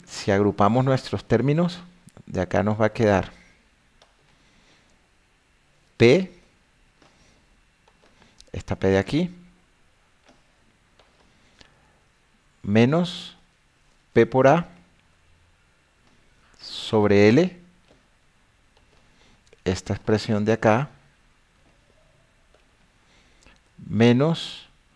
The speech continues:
P por B sobre L, esta expresión de acá.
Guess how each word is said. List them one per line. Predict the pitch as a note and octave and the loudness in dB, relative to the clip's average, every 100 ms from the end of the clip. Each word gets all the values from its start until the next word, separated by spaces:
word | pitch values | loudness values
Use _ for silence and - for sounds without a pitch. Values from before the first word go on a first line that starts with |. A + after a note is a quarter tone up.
| _ _ _ _ | _ _ _ _
P | A#2 B2+ E3 - _ _ _ _ _ _ _ _ | 2 2 0 -10 _ _ _ _ _ _ _ _
por | - A#2+ C3+ - _ _ _ _ _ | 0 0 0 -6 _ _ _ _ _
B | - F#2 G#2+ A#2 C#3 - _ _ _ _ _ _ | -16 -2 2 2 0 -8 _ _ _ _ _ _
sobre | - - A#2 B2 C3 A#2 | -10 0 2 4 4 4
L, | A2 C#3+ - - _ _ _ _ _ _ _ _ _ _ _ _ _ _ _ _ _ _ _ - | 2 -2 -6 -20 _ _ _ _ _ _ _ _ _ _ _ _ _ _ _ _ _ _ _ -6
esta | A2 G2+ - G#2 | 0 0 -2 -8
expresión | - F#2 - E2+ D2+ | -6 -8 -6 -8 -8
de | |
acá. | - - | -10 -10